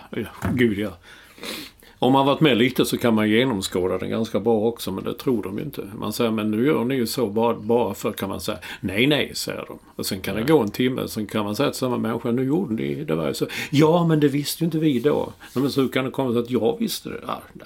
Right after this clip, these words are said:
Speaker 1: du vet så. Det, det är ju sånt. Det är precis som man får ett rött kort i en fotbollsmatch. Det är ingen mening med att snacka, men det är bara att gå ut. Man får bara
Speaker 2: Ja, jo, här kan det, det är ju,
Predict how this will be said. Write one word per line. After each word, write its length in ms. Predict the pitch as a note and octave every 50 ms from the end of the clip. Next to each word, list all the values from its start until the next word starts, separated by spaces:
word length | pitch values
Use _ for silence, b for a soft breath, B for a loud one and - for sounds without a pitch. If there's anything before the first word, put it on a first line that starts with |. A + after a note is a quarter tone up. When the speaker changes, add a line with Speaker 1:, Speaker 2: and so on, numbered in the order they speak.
| - -
Speaker 1:
du 60 | -
vet 140 | - - -
så. 120 | - - - - B B B B B B B B B B B
Det, 220 | F#3 F#3 E3+ F#3
det 80 | F3 F3+
är 40 | F3+
ju 60 | E3
sånt. 420 | - - E3 C3+ A2 - - - - -
Det 80 | - D#3+
är 40 | D3+
precis 240 | D#3 - D#3+ D3+
som 100 | - D3+
man 140 | C#3+ C#3 B2
får 100 | C#3+ C#3
ett 80 | B2 B2+
rött 260 | A#2+ C3+ A#2+ A#2 -
kort 300 | - - C#3+ A2+ G#2 -
i 40 | A#2
en 80 | A2 G#2
fotbollsmatch. 540 | - A#2+ A2 - - G2 - - - - - G2
Det 80 | D3+
är 40 | D3
ingen 160 | D#3+ E3+ D#3
mening 280 | C#3+ C#3+ D3+ D#3 D#3 D3
med 80 | B2+ A2
att 80 | A2
snacka, 480 | - - - B2 A#2+ - - - - - -
men 140 | - B2 B2 B2+
det 60 | C3+
är 40 | B2
bara 160 | A#2+ C3+ C3
att 60 | A#2
gå 60 | A2 A#2
ut. 360 | B2 A#2+ A#2+ - - _ -
Man 160 | A#2+ A#2 A#2+
får 60 | A2+ B2+ - D#4
bara 100 | E4 - - - - - -
Speaker 2:
Ja, 120 | - - -
jo, 300 | - - A#2+ A#2 A#2 G#2+ G2
här 300 | G#2+ F#2+ G2 G#2 G#2 G2+
kan 140 | - A2+ A2
det, 100 | G2+ B B B B B -
det 60 | B2+
är 40 | C3
ju, 200 | C3+ C3+ B2+ C3